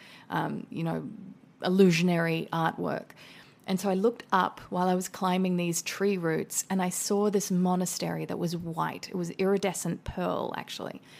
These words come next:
And it was glowing, and I was climbing towards it, and I knew there was something very sacred, very ancient wisdom was contained within the walls of this monastery. And just as I was starting to climb,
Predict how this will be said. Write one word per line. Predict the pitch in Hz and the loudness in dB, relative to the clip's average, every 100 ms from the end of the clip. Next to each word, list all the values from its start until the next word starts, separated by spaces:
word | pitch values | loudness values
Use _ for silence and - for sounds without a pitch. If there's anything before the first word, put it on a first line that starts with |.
| - - - - | -20 -20 -20 -6
And | 190 | -2
it | 180 | 0
was | 165 | -2
glowing, | - 202 240 208 165 - | 2 4 4 2 0 -4
and | 175 | -2
I | |
was | 170 170 | 0 -2
climbing | - 202 180 185 180 | -4 0 2 2 -2
towards | 180 165 165 165 | -4 0 2 2
it, | 170 - | -2 -2
and | 170 | -2
I | 170 | 2
knew | 175 185 185 | 4 4 4
there | 175 | 2
was | - 170 | 0 -4
something | - 190 180 170 | -4 -4 -2 -2
very | 165 175 | 0 0
sacred, | 170 - - 170 165 151 147 175 | -2 -4 -2 -2 -2 -4 -4 -2
very | 180 175 175 | -2 -2 -2
ancient | 185 180 180 - | -2 -2 -4 -2
wisdom | 180 175 175 175 170 | 0 0 0 -2 -2
was | 165 | -4
contained | - 175 165 170 165 | -4 -2 0 0 0
within | 165 170 165 | 0 -2 0
the | |
walls | 165 165 165 | 0 0 0
of | 170 | -2
this | 165 175 | -4 -2
monastery. | 170 180 175 - - - - - - - | 0 0 -2 -6 -8 -10 -18 -18 -12 0
And | 190 180 | 4 4
just | 170 214 | 2 0
as | 247 | 2
I | 226 | 4
was | 208 196 | 4 2
starting | 220 208 208 | 2 2 2
to | |
climb, | 196 220 220 190 196 | 4 4 4 2 0